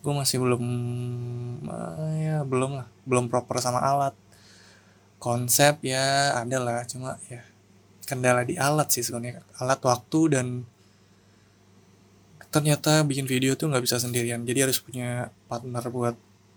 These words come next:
entah megang kamera atau bantu editing juga, atau ngasih saran, kritiknya, ya,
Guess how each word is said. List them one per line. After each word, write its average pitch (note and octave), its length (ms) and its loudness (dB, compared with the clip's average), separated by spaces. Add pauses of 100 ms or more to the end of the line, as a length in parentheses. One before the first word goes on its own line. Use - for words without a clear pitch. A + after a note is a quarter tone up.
entah B2 220 -2
megang A#2+ 260 0
kamera B2 480 0
atau A#2+ 320 -8 (840)
bantu A#2+ 240 2
editing C3 480 2
juga, D3 400 2
atau B2 320 -8
ngasih B2 240 -4
saran, B2 400 0
kritiknya, - 560 -10
ya, D#3 280 0